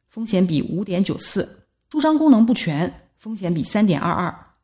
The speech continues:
总血管阻力改变，风险比三点五二。孕前降压药不包括C C B、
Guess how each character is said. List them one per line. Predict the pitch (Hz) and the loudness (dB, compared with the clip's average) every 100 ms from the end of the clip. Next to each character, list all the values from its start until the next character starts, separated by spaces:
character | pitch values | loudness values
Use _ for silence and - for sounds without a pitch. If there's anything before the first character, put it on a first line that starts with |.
| _ | _
总 | _ 185 165 | _ 0 2
血 | 165 226 | 4 4
管 | 277 285 | 8 8
阻 | 285 151 | 6 4
力 | 185 | 2
改 | 170 | 0
变， | - 175 - - _ _ | 0 0 -2 -8 _ _
风 | - 190 | -14 -14
险 | 170 165 | -4 -2
比 | 156 - | -2 -2
三 | 196 208 | 2 4
点 | 180 | 4
五 | 185 - | 2 0
二。 | 165 160 - - _ _ _ _ _ _ _ _ _ _ _ _ _ | -2 -4 -6 -20 _ _ _ _ _ _ _ _ _ _ _ _ _
孕 | - 320 233 | 0 6 6
前 | - 170 160 | 4 -2 -2
降 | 202 254 | 0 2
压 | 254 262 | 2 2
药 | 262 185 | 0 0
不 | - | -4
包 | 220 269 | -2 -2
括 | 277 - 254 - - _ _ | -2 -2 -2 -2 -10 _ _
C | - - | -8 -4
C | 247 269 | 0 0
B、 | 254 254 - - | 0 -2 -2 -6